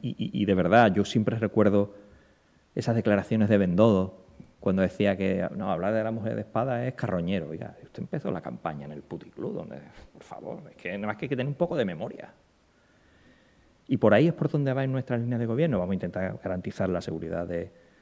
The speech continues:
de los barrios, vamos a intentar que, que, que Andalucía cambie en el sentido de, de, de que no di-, no se diga que son, como hace el gobierno de Andalucía, que dicen que son gobiernos reformistas,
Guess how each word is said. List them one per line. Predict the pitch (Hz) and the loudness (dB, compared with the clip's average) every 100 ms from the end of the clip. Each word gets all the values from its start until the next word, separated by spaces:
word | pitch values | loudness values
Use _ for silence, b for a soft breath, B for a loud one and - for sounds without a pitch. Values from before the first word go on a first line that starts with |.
| b - | b -4
de | 95 | -2
los | 82 85 | 0 6
barrios, | 135 156 147 | 6 8 6
vamos | 110 98 | 4 2
a | |
intentar | 98 95 87 98 95 - | -2 -2 0 0 0 0
que, | 92 85 85 85 | 0 0 0 -6
que, | - 85 85 80 | -6 -4 -2 -4
que | - | -4
Andalucía | 87 87 85 - 92 95 92 - | 0 2 0 -2 2 6 4 4
cambie | 107 143 139 104 98 | 6 8 8 6 4
en | |
el | 98 | 2
sentido | - 90 95 95 | 0 -6 0 2
de, | 104 120 117 | 6 6 4
de, | 101 101 95 - | 2 2 2 2
de | 98 90 | 0 0
que | - 95 110 | 0 -2 2
no | 113 135 | 2 2
di-, | 156 143 | 0 -2
no | 131 135 | 0 0
se | 135 | 2
diga | 160 156 | 2 2
que | 147 | -2
son, | - 139 - - _ _ _ - - | -2 -4 -4 -10 _ _ _ -20 -14
como | 87 82 | -8 -4
hace | 90 98 | -2 0
el | |
gobierno | 90 92 92 | 2 0 0
de | |
Andalucía, | 92 92 - 90 | -2 -4 -2 -2
que | 87 | -2
dicen | 92 107 | -2 -4
que | 95 | -6
son | 95 | -2
gobiernos | 98 95 95 | -2 0 -2
reformistas, | 87 90 85 82 - | -2 -6 -6 -8 -12